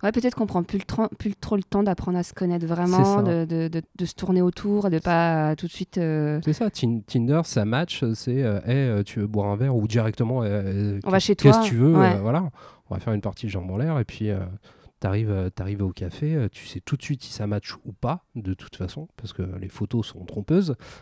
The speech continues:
Speaker 2: hein, vive Photoshop. Et, euh, <laughs> je sais quelque chose, je suis graphiste à la base. Et, euh, et donc voilà, tout, tout va très très vite.
Speaker 1: Euh, du coup, alors, du coup, tu disais que t'avais
Speaker 2: Donc, je
Speaker 1: rencontré ta
Speaker 2: reprends.
Speaker 1: copine sur, euh, Internet.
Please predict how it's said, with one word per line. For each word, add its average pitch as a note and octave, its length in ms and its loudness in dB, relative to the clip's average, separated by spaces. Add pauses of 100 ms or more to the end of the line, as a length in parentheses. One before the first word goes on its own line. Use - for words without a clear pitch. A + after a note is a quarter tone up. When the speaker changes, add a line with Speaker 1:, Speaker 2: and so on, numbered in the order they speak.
(120)
Speaker 2:
hein, C#3 220 -6 (220)
vive G2+ 200 -8
Photoshop. - 460 -6 (680)
Et, A#2+ 200 2
euh, G2 560 0
<laughs> E2 80 -12
je - 120 -10
sais G2 160 -4
quelque A2+ 140 -6
chose, E3 220 -6
je - 60 -12
suis - 100 -8
graphiste - 460 -8
à - 20 -10
la E2+ 60 -12
base. - 80 -6 (1200)
Et, G#2+ 180 4
euh, G#2 220 0 (120)
et G#2 80 -2
donc A#2 160 0
voilà, D#3+ 240 4 (220)
tout, C#3+ 260 -6
tout E3+ 120 -2
va C3 120 0
très - 240 -2
très - 180 -4
vite. F3+ 320 -4 (1400)
Speaker 1:
Euh, F#3 240 4
du E3+ 160 -2
coup, G3 240 -6
alors, D3+ 280 -2 (240)
du F#3 160 -4
coup, A3+ 120 -6
tu G#3 120 -4
disais F3 240 0
que - 80 -4
t'avais F3 180 0
Speaker 2:
Donc, D#3 180 6
je B2+ 100 4
Speaker 1:
rencontré A2 220 6
ta - 80 4
Speaker 2:
reprends. E3 140 8
Speaker 1:
copine A3 120 8
sur, G3 240 4
euh, F3+ 140 8
Internet. F3+ 520 4